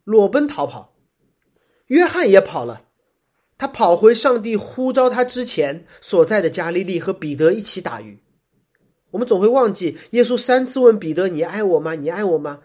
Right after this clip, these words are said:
你爱我吗？”的时候，约翰就在旁边的，他和彼得一起跑的。因为他们举目看该撒，他们举目看环境，他们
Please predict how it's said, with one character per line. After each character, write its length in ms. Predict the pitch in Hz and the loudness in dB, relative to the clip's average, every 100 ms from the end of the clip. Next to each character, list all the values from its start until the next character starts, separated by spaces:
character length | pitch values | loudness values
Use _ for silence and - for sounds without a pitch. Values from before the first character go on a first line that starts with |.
| _ - | _ -4
你 120 | 185 | -2
爱 180 | 226 254 | 2 4
我 160 | 208 | 4
吗？” 140 | 175 185 | 2 -2
的 80 | |
时 160 | 180 156 | -2 -4
候， 240 | 156 165 - _ | -4 -6 -8 _
约 100 | 247 | -4
翰 160 | 247 262 | -2 -2
就 100 | 247 | -2
在 100 | 208 | -2
旁 260 | - 135 | -4 -8
边 180 | 143 156 | -6 -6
的， 180 | 123 - _ _ _ _ _ | -10 -18 _ _ _ _ _
他 120 | - 262 | -6 -4
和 80 | |
彼 160 | 233 202 | -2 2
得 120 | 226 | 4
一 60 | 285 | 4
起 140 | 285 | -2
跑 280 | - - 120 | -10 -10 -10
的。 180 | 123 - _ _ _ _ _ _ _ _ _ _ _ - | -12 -16 _ _ _ _ _ _ _ _ _ _ _ -10
因 160 | 196 | -4
为 80 | 214 | -2
他 140 | 190 202 | -2 -4
们 160 | 208 | -4
举 220 | - 143 | -6 -10
目 400 | 139 202 147 - _ _ _ - | -2 0 0 -6 _ _ _ -14
看 280 | - 185 | -10 -8
该 220 | 143 180 185 | -6 -8 -8
撒， 300 | - - _ _ _ _ _ _ | -10 -14 _ _ _ _ _ _
他 140 | - 226 | -6 4
们 120 | 247 | 4
举 280 | - 185 180 | 4 -6 -2
目 420 | 233 208 127 - _ _ - | 0 0 -2 -12 _ _ -16
看 220 | - 254 | -2 0
环 300 | 202 131 156 | 0 -6 -8
境， 360 | 220 170 - _ _ _ _ _ _ _ _ _ | -6 -6 -8 _ _ _ _ _ _ _ _ _
他 180 | - 160 | -14 -6
们 400 | 160 147 147 156 | -4 -4 -6 -16